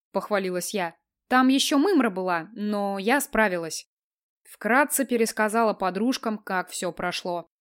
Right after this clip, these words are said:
О продолжении в подъезде умолчала. До сих пор дурно от своей слабости глупой. Девочки посмеялись, поздравляя меня с победой над мымрой. "Даш, ты уверена, что отбила Алекса для дела, а не потому что..."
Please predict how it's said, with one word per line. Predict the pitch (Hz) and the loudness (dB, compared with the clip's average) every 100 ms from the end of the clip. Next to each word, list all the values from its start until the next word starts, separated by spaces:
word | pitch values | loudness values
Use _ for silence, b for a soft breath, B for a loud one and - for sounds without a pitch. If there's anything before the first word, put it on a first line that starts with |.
| _ _ _ | _ _ _
О | 175 | -6
продолжении | 196 196 233 285 339 277 | -2 2 4 4 4 4
в | - | 2
подъезде | 214 196 277 285 226 | -2 0 -2 0 0
умолчала. | 220 233 233 226 180 160 160 _ - | 0 0 -2 -4 -4 -6 -12 _ -8
До | 180 202 | -4 -2
сих | 240 - | -2 -4
пор | - 196 160 | -4 -4 -4
дурно | 185 247 233 160 - - | -2 0 0 -4 -8 -6
от | 214 | -6
своей | 214 202 196 | 0 0 0
слабости | 185 226 185 170 - 180 | -2 -2 -2 -4 -8 -8
глупой. | 170 180 151 156 - _ _ _ _ _ _ _ | -8 -8 -8 -10 -10 _ _ _ _ _ _ _
Девочки | 170 160 269 302 - - | -12 -2 0 0 -2 -6
посмеялись, | - - 190 196 269 262 233 - _ | -6 -6 -4 -2 0 0 -4 -8 _
поздравляя | 185 175 185 220 294 339 | -6 -4 -2 0 2 4
меня | 277 254 | 4 2
с | 240 | 0
победой | - 180 165 185 180 | -4 -4 -4 -4 -6
над | 180 180 | -6 -6
мымрой. | 185 180 170 165 156 _ _ _ _ _ | -6 -6 -8 -8 -12 _ _ _ _ _
"Даш, | - 165 233 240 - - _ | -8 0 2 2 -2 -10 _
ты | 202 202 190 - - | -6 -4 -6 -12 -14
уверена, | 190 170 330 349 233 | -6 0 2 2 0
что | - 214 | 0 -2
отбила | 226 226 240 175 | 0 0 2 2
Алекса | 226 269 233 185 | 2 0 -2 -6
для | 170 190 | -4 -4
дела, | 185 226 311 185 | -2 0 2 2
а | 180 | 0
не | 190 | -4
потому | 214 226 220 240 | -6 -2 0 0
что..." | - - 220 | -2 -2 -2